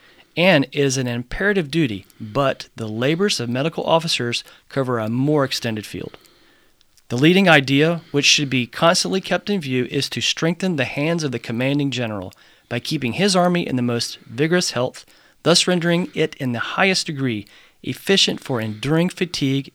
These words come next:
and privation and for fighting, to conserve the fighting strength."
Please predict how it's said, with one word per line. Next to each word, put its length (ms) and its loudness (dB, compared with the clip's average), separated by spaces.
and 260 -2
privation 640 -2
and 340 2
for 180 -6
fighting, 440 -6
to 120 2
conserve 360 2
the 60 -2
fighting 280 0
strength." 480 -4